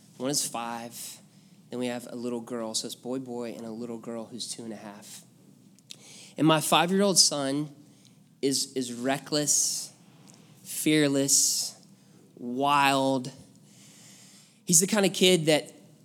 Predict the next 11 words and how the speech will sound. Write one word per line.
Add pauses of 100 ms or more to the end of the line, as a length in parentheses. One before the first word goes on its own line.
(140)
assumes
rules
are
suggestions. (960)
Do
you
know
this
kind
of
child?